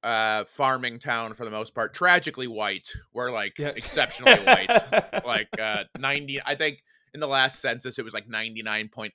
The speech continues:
Speaker 1: eight percent white or something ridiculous like that.
Speaker 2: Just, can we round it up, please,
Speaker 1: Yeah, yeah,
Speaker 2: for
Speaker 1: exact-,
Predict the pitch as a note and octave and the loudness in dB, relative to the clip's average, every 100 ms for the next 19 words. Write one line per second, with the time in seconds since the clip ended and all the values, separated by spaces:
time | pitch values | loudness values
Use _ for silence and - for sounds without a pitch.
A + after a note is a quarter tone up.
0 | G2+ G#2+ - G#2 F#2+ A2 - F#2 F#2+ G2 | -6 -6 -6 -12 -10 -10 -8 -6 -4 -4
1 | F#2 G2 A2 F2 G2+ G2+ F2+ F#2 - G#2 | -8 -8 -10 -10 -14 -12 -8 -10 -6 -8
2 | G2+ G#2+ G2 G#2 G2+ G#3+ G3 - - - | -6 -6 -4 0 2 2 0 -8 -14 -16
3 | - - G3 F3 C3+ D3 E3 D3+ B2+ D3+ | -12 -4 -2 -2 -2 0 2 0 0 0
4 | C#3 - D3 D3 B2+ D3 - E3+ E3+ D#3 | 0 -4 -4 -2 0 -2 0 6 8 6
5 | D3 C#3 | 4 -4